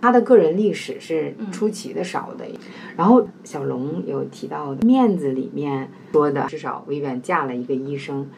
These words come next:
Speaker 1: 就想请你展开一下。
Speaker 2: 是 Vivian 爸爸跟 Vivian 妈妈说的。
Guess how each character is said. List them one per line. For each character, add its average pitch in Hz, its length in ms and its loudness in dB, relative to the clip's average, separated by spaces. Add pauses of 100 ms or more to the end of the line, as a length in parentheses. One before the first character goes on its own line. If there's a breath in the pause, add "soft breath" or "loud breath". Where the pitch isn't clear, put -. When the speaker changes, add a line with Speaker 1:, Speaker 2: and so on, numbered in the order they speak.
(320 loud breath)
Speaker 1:
就 160 100 -6
想 135 200 -8
请 139 200 -6
你 147 80 -6
展 139 200 -10
开 143 180 -12
一 135 80 -6
下。 - 220 -14 (160)
Speaker 2:
是 294 240 -4
Vivian 302 400 4
爸 330 180 0
爸 - 320 -4
跟 196 120 -6
Vivian 202 280 -6
妈 196 140 -6
妈 233 120 -4
说 175 240 -6
的。 - 140 -8